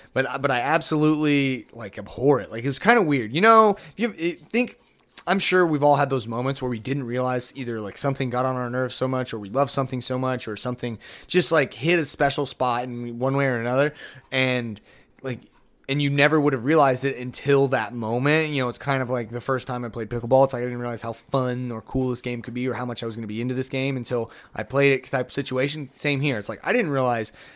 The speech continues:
how much it would bother me to be point of sale, be a part of that process of someone getting their cancer sticks until it happened. And, but now I realize it and realize, yeah, never gonna go back to that.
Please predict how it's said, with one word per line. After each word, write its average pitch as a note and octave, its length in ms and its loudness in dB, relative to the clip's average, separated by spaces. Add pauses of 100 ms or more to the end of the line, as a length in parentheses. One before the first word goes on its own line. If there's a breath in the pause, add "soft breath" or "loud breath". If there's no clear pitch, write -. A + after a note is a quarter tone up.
how D3 100 2
much C#3+ 160 0
it C#3 40 0
would A#2 160 -2
bother B2+ 380 4
me G#2+ 180 -8
to A#2 180 -10
be A2+ 360 -6 (300 loud breath)
point C#3+ 280 0
of A#2+ 80 -4
sale, A#2 720 2 (360 loud breath)
be C3 80 0
a B2+ 60 0
part C#3 240 2
of C3+ 60 0
that A2+ 160 -4
process B2+ 520 -2
of G2 80 -10
someone A#2+ 280 -4
getting A#2 240 -4
their G#2 100 -8
cancer C3+ 380 -4
sticks F#2+ 400 -8 (240 loud breath)
until C3 460 0
it G#2+ 100 -10
happened. G2 540 -4
And, G#2+ 260 -10
but A#2 120 -4
now E3+ 220 4
I C#3 60 4
realize A#2+ 480 4
it B2 100 -6
and A2+ 80 -8
realize, A2 280 -6
yeah, A#2 240 0
never C3 320 0
gonna C3+ 140 0
go B2+ 160 2
back A#2 240 -4
to A2+ 100 -10
that. E2+ 320 -12